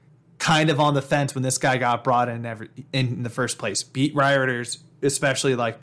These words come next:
Molly Knight from The Athletic, who's, like, been very hard on him since day one because, like, this guy has treated people poorly online, and we're bringing him in here kind of thing. And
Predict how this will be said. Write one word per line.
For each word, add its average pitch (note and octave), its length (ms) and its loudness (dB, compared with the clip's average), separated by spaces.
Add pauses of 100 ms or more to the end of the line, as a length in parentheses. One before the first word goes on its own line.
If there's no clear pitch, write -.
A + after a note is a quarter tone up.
(120)
Molly A#2 320 0
Knight A#2+ 320 -4
from A#2+ 120 -10
The A2+ 60 -6
Athletic, A2+ 540 -2
who's, A2 400 -6
like, G#2+ 180 -4 (300)
been B2 260 -2
very B2 380 0
hard C#3+ 380 2
on D3+ 100 0
him A#2 140 -8
since A#2+ 260 -4
day A#2 180 -8
one C#3 280 2
because, A2 320 -8
like, G2 160 -16 (400)
this - 140 -4
guy A#2 280 -2
has C#3+ 260 -2 (240)
treated A#2 640 -4
people A2+ 440 -6 (320)
poorly C3+ 520 4
online, A2 540 -6 (400)
and C3 140 0
we're B2 100 0
bringing A#2+ 280 -4
him A2 100 -6
in G#2+ 120 -8
here G#2+ 240 -10
kind - 180 -10
of - 80 -16
thing. - 280 -16 (800)
And A2+ 420 0